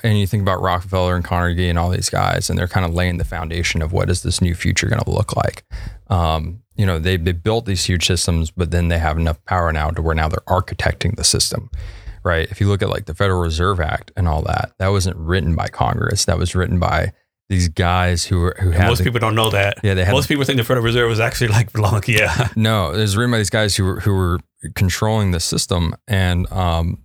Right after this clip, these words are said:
Speaker 1: you know, for better or for worse, they, they built, they built the country, you know, that we know. And, um, I think we're, we're in a similar period where the, the technology has moved out,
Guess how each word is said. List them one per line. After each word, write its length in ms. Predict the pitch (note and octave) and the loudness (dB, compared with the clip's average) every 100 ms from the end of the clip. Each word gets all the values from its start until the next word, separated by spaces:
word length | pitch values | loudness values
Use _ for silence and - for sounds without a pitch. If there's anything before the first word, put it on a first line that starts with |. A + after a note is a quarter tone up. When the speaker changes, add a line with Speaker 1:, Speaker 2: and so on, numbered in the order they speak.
| - | -4
Speaker 1:
you 80 | G2 | 0
know, 240 | F2+ E2+ - - | 0 0 -4 -8
for 140 | - F#2 | -4 0
better 320 | G#2+ G#2 F2+ | 2 2 0
or 80 | F2 | -2
for 200 | - F2 | -2 0
worse, 340 | D3 F3 - | 0 0 -2
they, 180 | F#2+ G2 | 0 0
they 160 | F#2 | 0
built, 480 | F2+ - - G#2+ G#2 _ | -2 -4 -2 0 0 _
they 220 | A2 F#2 | -2 0
built 400 | E2 D#2+ - A2+ | 0 -2 -2 -2
the 100 | - | -4
country, 560 | G#2 - D#3+ - - - - | -2 0 0 0 -4 -6 0
you 140 | F#2+ | 0
know, 100 | E2+ | 2
that 160 | - D2+ | 0 0
we 140 | G2+ | 0
know. 400 | - C#2 - - - _ _ _ _ - | 2 0 0 -4 -8 _ _ _ _ -2
And, 480 | G2 F2+ F2 E2+ - - | 2 2 2 0 -2 0
um, 420 | E2+ D#2+ E2+ - - | 0 0 -2 -6 -4
I 80 | F#2+ | -2
think 280 | A#2 G#2+ | 0 -2
we're, 280 | G2 F#2 F2+ | 0 0 0
we're 160 | E2+ F#2 | 0 0
in 60 | F2+ | 0
a 80 | |
similar 460 | E2 - A#2 G2+ F2+ | -2 -2 0 2 0
period 600 | E2 F2 E2+ E2 E2+ F2 _ | -2 0 2 2 0 -4 _
where 460 | F#2 E2 D#2+ D#2 D#2+ _ _ _ _ | -2 0 2 0 -2 _ _ _ _
the, 520 | G2+ F#2 F2+ F2 E2+ F#2+ | -4 0 2 2 0 -2
the 320 | F2 F2+ E2+ | 0 2 0
technology 640 | - G2+ F#2+ F#2+ F#2+ F2+ | 0 -2 0 0 0 0
has 180 | D#2+ E2 | 0 0
moved 320 | F2 F2+ E2 | 2 0 0
out, 400 | - F2 E2 E2 | 0 0 0 -2